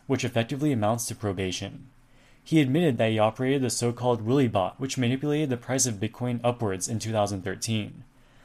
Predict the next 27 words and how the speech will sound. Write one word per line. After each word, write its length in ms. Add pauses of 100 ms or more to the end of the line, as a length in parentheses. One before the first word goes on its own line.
(160)
The 100
fact 320
that 100
he 60
did 240
this 240
may 240
suggest 420
that 80
he 80
may 200
have 120
known 220
something 340
was 160
going 260
on 160
before 320
the 120
House 220
of 100
Cards 260
finally 400
collapsed 400
in 100
twenty 220
fourteen. 680